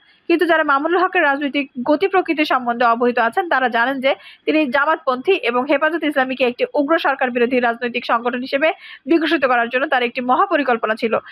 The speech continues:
এবং সেই মহাপরিকল্পনা বাস্তবায়নের জন্য তিনি হেফাজত নেতৃত্বে দায়িত্ব নিয়েছিলেন। কিন্তু এই সময় তার কর্মকাণ্ড ছিল রাষ্ট্রবিরোধী এবং প্রতিহিংসামূলক, আর এই কারণে সরকারের পক্ষ থেকে তার বিরুদ্ধে রাষ্ট্রদ্রোহিতার মামলা দেওয়া হয়েছিল।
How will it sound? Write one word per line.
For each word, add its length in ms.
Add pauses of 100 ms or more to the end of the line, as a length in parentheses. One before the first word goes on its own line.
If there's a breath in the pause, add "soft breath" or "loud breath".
(180 loud breath)
এবং 180
সেই 200
মহাপরিকল্পনা 600
বাস্তবায়নের 520
জন্য 120
তিনি 160
হেফাজত 380
নেতৃত্বে 360
দায়িত্ব 300
নিয়েছিলেন। 420 (280 loud breath)
কিন্তু 200
এই 120
সময় 240
তার 140
কর্মকাণ্ড 460
ছিল 180
রাষ্ট্রবিরোধী 640 (100)
এবং 240 (120)
প্রতিহিংসামূলক, 720 (320 loud breath)
আর 120
এই 120
কারণে 220
সরকারের 380
পক্ষ 140
থেকে 180
তার 120
বিরুদ্ধে 300
রাষ্ট্রদ্রোহিতার 640
মামলা 240
দেওয়া 220
হয়েছিল। 280